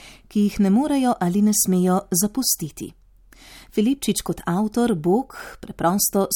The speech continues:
sprogramira svoje like in ti ne morejo prebiti te sugestije. A je po drugi strani toliko žleht, da dopusti,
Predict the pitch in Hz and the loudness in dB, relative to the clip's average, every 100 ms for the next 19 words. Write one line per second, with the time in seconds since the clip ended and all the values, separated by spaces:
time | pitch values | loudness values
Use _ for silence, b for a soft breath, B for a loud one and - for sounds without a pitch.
0 | - 220 196 185 196 269 180 151 - 151 | -2 -2 0 2 2 2 0 -2 -4 -6
1 | 147 151 220 226 208 B B B B 214 | -8 -4 -2 2 0 B B B B 4
2 | 214 302 277 240 285 254 220 190 196 208 | 4 2 4 4 4 0 2 0 0 -2
3 | 175 175 165 156 170 165 - - 185 160 | 0 2 2 2 -2 -2 -2 0 0 -2
4 | 143 - - _ - 165 160 165 160 156 | -8 -16 -20 _ -8 -6 -4 -4 -4 -4
5 | 180 220 - 190 180 214 214 - - 247 | -2 -2 0 0 2 4 2 0 -2 0
6 | 320 247 196 160 170 240 - - 175 190 | 0 0 0 0 0 -4 -8 -10 -2 0
7 | 185 - - - 226 269 | 0 -4 -4 -4 0 0